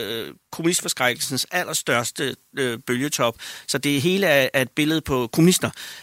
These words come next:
Øh, og så er det sådan nogle, øh, her er det sådan nogle plante, øh, bælgeagtige ting,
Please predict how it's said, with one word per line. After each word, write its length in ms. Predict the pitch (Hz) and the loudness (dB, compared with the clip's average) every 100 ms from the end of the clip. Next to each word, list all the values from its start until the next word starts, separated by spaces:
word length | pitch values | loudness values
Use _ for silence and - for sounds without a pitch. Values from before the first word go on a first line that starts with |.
| - | -4
Øh, 260 | 131 127 120 | 0 0 0
og 100 | 135 | -2
så 100 | 170 175 | -2 -2
er 100 | 165 | 0
det 240 | 156 147 | 0 -2
sådan 200 | - 160 | 0 2
nogle, 220 | 156 151 139 | 4 4 2
øh, 60 | 127 | 0
her 180 | 170 | -2
er 40 | 147 | -2
det 120 | 147 | -4
sådan 140 | - | -2
nogle 140 | 143 131 | 0 0
plante, 480 | - 143 165 233 190 - | 2 4 4 0 -2 -6
øh, 140 | 147 135 - _ _ | -4 -4 -6 _ _
bælgeagtige 880 | 160 147 156 156 - 139 - - 143 | 2 2 0 -2 0 0 -2 -6 -2
ting, 340 | - 170 135 | 0 -2 -4